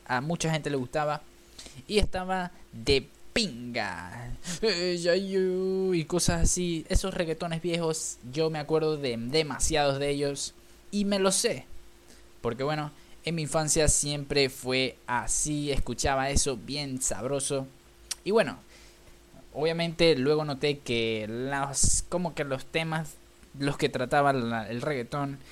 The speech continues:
y cómo trataba a las personas, no eran como la mejor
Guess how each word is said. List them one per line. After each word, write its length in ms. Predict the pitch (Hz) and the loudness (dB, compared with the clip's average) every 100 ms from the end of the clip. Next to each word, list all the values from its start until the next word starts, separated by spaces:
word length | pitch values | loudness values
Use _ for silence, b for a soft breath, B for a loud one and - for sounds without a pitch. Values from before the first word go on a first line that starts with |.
| B B | B B
y 100 | 151 | -4
cómo 240 | 180 165 | -2 -2
trataba 360 | 147 131 131 127 | -2 0 2 4
a 40 | |
las 140 | 127 - | 2 0
personas, 640 | 120 - 127 127 131 - - - - - - - - - - - - | -2 -2 0 2 2 0 -4 -10 -10 -8 -12 -16 -20 -20 -20 -20 -4
no 100 | 151 | 2
eran 140 | 170 135 | 2 2
como 200 | 131 120 | 0 0
la 80 | |
mejor 280 | 123 120 127 | -2 -4 -6